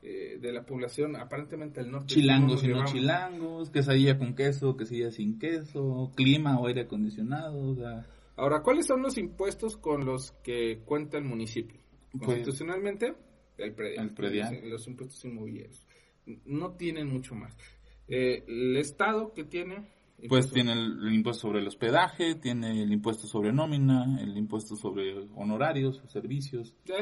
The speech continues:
Speaker 1: esos son
Speaker 2: Este
Speaker 1: unos impuestos cedulares, eh, que son a su vez, eh, compensables con el impuesto sobre la renta, porque graban más o menos la, el mismo objeto, que es la prestación de servicios personales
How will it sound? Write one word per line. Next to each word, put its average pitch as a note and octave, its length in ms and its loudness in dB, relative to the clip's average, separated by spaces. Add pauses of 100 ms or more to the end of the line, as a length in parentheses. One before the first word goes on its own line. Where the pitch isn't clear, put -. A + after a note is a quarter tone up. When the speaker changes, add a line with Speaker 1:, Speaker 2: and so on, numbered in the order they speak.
Speaker 1:
esos G#3 260 -2
son A3 220 0
Speaker 2:
Este G3+ 120 -8
Speaker 1:
unos F#3+ 260 -6
impuestos E3 480 -6
cedulares, D#3 680 0
eh, G2+ 400 -8 (360)
que B2+ 120 -6
son C#3 300 -6
a C#3+ 80 -6
su A2 260 -12
vez, C#3 640 -2 (540)
eh, G#2 240 -8
compensables B2 720 -4
con A2+ 200 -8
el G#2 100 -6
impuesto A#2 340 -8
sobre B2+ 220 -2
la B2 120 -2
renta, E3 340 -6
porque C3+ 300 -8
graban E3 680 -4
más D3 380 -8
o D#3 80 -6
menos C#3+ 460 -6
la, A#2 220 -6
el A2+ 200 -10
mismo C#3 320 -4
objeto, A2 540 -8
que A#2+ 120 -10
es B2+ 40 -12
la C#3+ 180 -8
prestación B2 500 -10
de C#3+ 60 -8
servicios C3 420 -10
personales A#2+ 560 -10